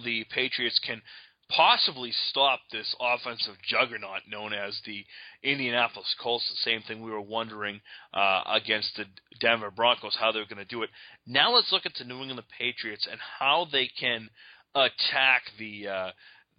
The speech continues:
the Indianapolis Colts. The Indianapolis Colts, of course, uh, their defense is average, good. I, I don't really know where to put them.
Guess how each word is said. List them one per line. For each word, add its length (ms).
the 280
Indianapolis 880
Colts. 320
The 80
Indianapolis 580
Colts, 260
of 120
course, 320
uh, 220
their 140
defense 640
is 640
average, 600
good. 240
I, 500
I 20
don't 220
really 200
know 120
where 320
to 80
put 220
them. 240